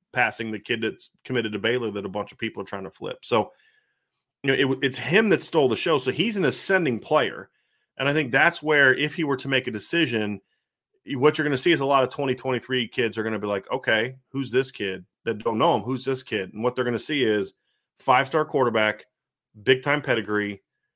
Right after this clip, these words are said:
and a kid who's just ripping it up this offseason in the different camps. And then they start watching this film, they're gonna be like, "Wow, this kid's, this kid can play too." So I think C J would have to come behind a little bit, come from behind a little bit on the twenty-three class.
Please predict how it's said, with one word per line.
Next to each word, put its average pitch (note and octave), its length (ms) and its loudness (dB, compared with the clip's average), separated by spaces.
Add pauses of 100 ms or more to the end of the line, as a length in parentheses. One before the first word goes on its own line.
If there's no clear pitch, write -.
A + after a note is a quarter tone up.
(360)
and A#2 140 0
a G#2+ 60 -2
kid C3 200 0
who's A#2 180 -4
just G#2+ 320 -8
ripping B2 440 0
it A2 80 0
up G#2+ 260 0
this G#2 220 -4
offseason F2+ 640 -4 (100)
in G2 160 -6
the F#2+ 120 -2
different F#2 320 -8
camps. - 420 -14 (340)
And B2 200 2
then C3+ 100 4
they B2+ 160 4
start A#2+ 240 0
watching A#2 320 2
this G#2 140 -6
film, C#3 240 -2
they're G#2+ 80 -2
gonna G2+ 120 -4
be G2+ 60 -4
like, F2+ 80 -10
"Wow, G#2+ 220 -2
this G2+ 160 -8
kid's, G2 380 -8
this G#2+ 200 -10
kid G2+ 180 -10
can F#2+ 120 -18
play F#2 180 -8
too." B2 220 -4
So A#2 260 -2 (300)
I B2+ 80 2
think E3 140 4
C E3+ 200 4
J D3+ 140 4
would C3+ 120 2
have C3 160 2
to A#2 60 -14
come C3+ 220 0
behind C3 420 0
a - 80 -4
little B2+ 220 2
bit, C3+ 280 2
come C3 140 -2
from B2 140 0
behind A#2+ 280 2
a C3+ 40 -2
little C3+ 160 -4
bit C#3 160 0
on A#2 100 -2
the G#2+ 80 -2
twenty-three A#2+ 580 -4
class. E3+ 540 -2